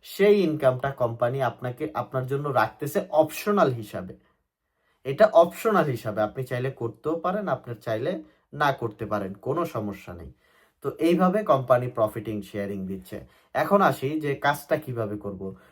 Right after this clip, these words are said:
যারা কাজ করতে চান, অবশ্যই এই কোম্পানিতে যারা কাজ করে তাদের মাধ্যমেই আপনি কাজ করতে পারবেন। সাপোজ আমি আপনাকে উদাহরণ দিলাম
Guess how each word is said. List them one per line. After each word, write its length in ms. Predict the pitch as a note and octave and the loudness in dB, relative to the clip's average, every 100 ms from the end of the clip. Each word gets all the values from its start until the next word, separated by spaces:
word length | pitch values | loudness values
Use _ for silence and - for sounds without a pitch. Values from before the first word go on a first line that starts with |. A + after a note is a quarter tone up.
| _ | _
যারা 240 | - A#2+ D#3 | -2 0 2
কাজ 360 | - C3 D#3 | 2 2 0
করতে 380 | - E3+ D#3 E3+ | -4 -6 -2 -4
চান, 280 | E3 G3+ G3 | -2 -2 -2
অবশ্যই 640 | A#2+ B2+ D#3 F3 - G3+ G3 | 0 2 0 -4 -2 0 0
এই 160 | - D#3 | -4 -4
কোম্পানিতে 840 | - B2+ B2 A#2+ C#3 D3 F3 G3 F3 | 0 2 2 0 -2 -2 -2 -4 0
যারা 280 | A#2+ A2+ | 2 2
কাজ 340 | A#2 G#2 G#2 - | 0 -2 -2 -6
করে 260 | - B2 | -8 -4
তাদের 480 | F#3 - G#2+ B2 F3 | -2 0 0 2 0
মাধ্যমেই 460 | D#3 B2 - C#3+ F#3+ | 0 0 -2 0 0
আপনি 200 | - B2 | 0 -4
কাজ 240 | A2+ G#2 | -4 -4
করতে 280 | - G2+ G#2+ | -8 -12 -10
পারবেন। 380 | F#2+ F2+ F2+ - - - _ | -10 -10 -12 -16 -20 -20 _
সাপোজ 420 | - F3+ F3 D3+ | 2 4 4 4
আমি 180 | C#3 D3 | 4 4
আপনাকে 320 | C#3+ D3+ D3+ | 0 -2 -4
উদাহরণ 480 | C#3+ C3+ B2+ A#2+ A2 | -2 2 2 2 -4
দিলাম 400 | G#2+ B2 G#2 | -2 0 0